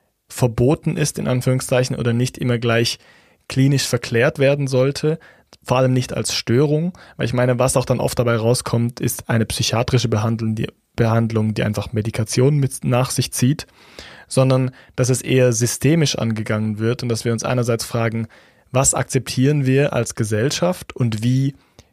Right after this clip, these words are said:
tabuisieren wir zum Beispiel Sucht? Gibt es vielleicht soziale Faktoren, die Sucht verhindern können? Zum Beispiel, dass man sich gegenseitig unterstützt, dass man viel mehr darüber redet, dass es eben nicht stigmatisiert wird.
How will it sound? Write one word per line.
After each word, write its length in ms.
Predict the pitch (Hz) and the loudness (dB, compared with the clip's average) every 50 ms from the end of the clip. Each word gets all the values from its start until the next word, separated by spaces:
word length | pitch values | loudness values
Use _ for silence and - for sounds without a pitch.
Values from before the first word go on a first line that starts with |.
| _ _ _ _ _ _ - - | _ _ _ _ _ _ -12 -4
tabuisieren 680 | - 131 123 120 120 117 113 104 113 117 139 160 170 | -2 0 0 2 2 2 2 2 0 0 2 2 2
wir 120 | 160 160 160 | 2 2 0
zum 120 | - - | 0 -2
Beispiel 300 | 151 147 - - 143 131 | -2 -2 -2 -2 -4 -2
Sucht? 520 | 120 123 135 160 - - - - - 170 - - | 0 2 0 0 0 -2 -6 -8 -10 -10 -8 -8
Gibt 180 | 120 117 - | -8 -6 -6
es 100 | - - | -6 -4
vielleicht 360 | - 120 117 117 113 - - - _ _ _ _ _ | -2 0 0 0 -2 -4 -8 -16 _ _ _ _ _
soziale 680 | - - 117 110 - - - 120 113 117 127 131 127 127 | -6 -4 -4 -4 -2 -2 0 0 2 2 4 4 2 2
Faktoren, 680 | - - 113 - - - - 120 131 135 131 120 113 | 2 0 -4 -4 -4 -2 0 2 4 4 4 2 2
die 120 | 110 110 107 | 0 0 0
Sucht 380 | 104 113 117 - - - - | 0 0 0 -2 -2 -8 -8
verhindern 540 | - - 95 98 139 127 135 147 147 151 151 | -6 -4 -2 0 0 0 2 2 0 0 0
können? 340 | - - 135 143 160 190 214 - _ | 2 2 2 2 2 -2 -4 -6 _
Zum 80 | - | -4
Beispiel, 280 | - 110 - - - 110 | -2 -2 -2 -2 -4 -4
dass 140 | 110 104 - | -4 -2 -2
man 100 | 110 107 | -2 -2
sich 140 | 104 101 - | -2 -2 -2
gegenseitig 440 | 117 110 113 113 113 107 - - | -2 -2 0 0 -2 -2 -2 -4
unterstützt, 540 | - 120 107 110 - - - 147 135 - - | -4 -2 -2 -4 -2 -2 -2 -2 -2 -2 -4
dass 120 | - - - | -4 -4 -4
man 120 | 113 110 | -4 -2
viel 160 | - - 120 113 | 0 0 0 2
mehr 120 | 113 113 | 0 0
darüber 340 | 107 110 110 110 104 110 104 | 0 0 0 0 0 0 2
redet, 360 | 113 120 131 131 147 147 - - - - - - - | 2 4 4 4 2 0 -4 -10 -20 -20 -20 -6 -2
dass 120 | - 117 | 0 2
es 100 | 117 104 | 2 2
eben 260 | - 123 107 110 107 | 0 0 0 0 2
nicht 220 | 120 147 147 - - | 2 0 0 -2 -4
stigmatisiert 680 | - 131 120 - 110 101 - 107 104 113 127 139 - | -4 -4 -2 -2 -2 -2 -2 -2 0 2 2 2 2
wird. 220 | 135 131 151 - | 2 0 0 0